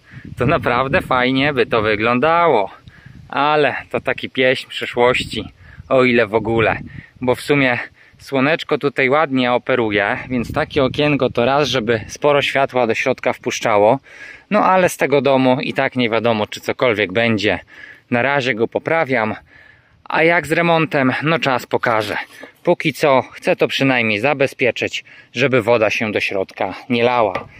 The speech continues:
Niestety tutaj z drugiej strony też widać, że ta papa jest mocno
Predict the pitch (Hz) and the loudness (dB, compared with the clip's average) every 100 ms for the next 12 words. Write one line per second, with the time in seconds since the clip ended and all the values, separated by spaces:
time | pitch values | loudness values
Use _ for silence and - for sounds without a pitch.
0 | - 131 131 - 156 175 - 143 160 151 | -2 0 0 0 0 0 -2 -2 0 0
1 | 117 113 139 208 180 139 - 135 123 117 | 0 0 2 4 4 0 0 2 2 2
2 | 110 123 110 131 135 123 110 117 120 - | 0 -2 -2 0 2 2 0 0 -2 0
3 | 131 - 127 120 - 127 131 - 127 110 | -2 0 2 0 0 -2 -2 -2 0 0